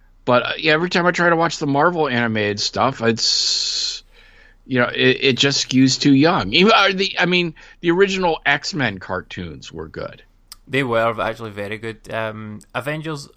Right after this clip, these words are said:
Speaker 2: Earth's Mightiest Heroes, very good, uh, animated show as well. Like,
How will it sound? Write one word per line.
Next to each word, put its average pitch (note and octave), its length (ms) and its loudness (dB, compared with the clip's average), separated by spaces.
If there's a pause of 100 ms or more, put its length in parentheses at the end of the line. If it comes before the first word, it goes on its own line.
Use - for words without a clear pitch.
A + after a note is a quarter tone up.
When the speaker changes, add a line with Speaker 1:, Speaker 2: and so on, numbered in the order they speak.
Speaker 2:
Earth's - 300 -8
Mightiest B2 380 -12
Heroes, A#2 460 -12 (500)
very A#2 300 -6
good, A2 200 -10 (240)
uh, G2+ 440 -8 (100)
animated A2 400 -12
show A#2+ 160 -14
as G2+ 100 -14
well. G#2+ 240 -10 (500)
Like, - 280 -16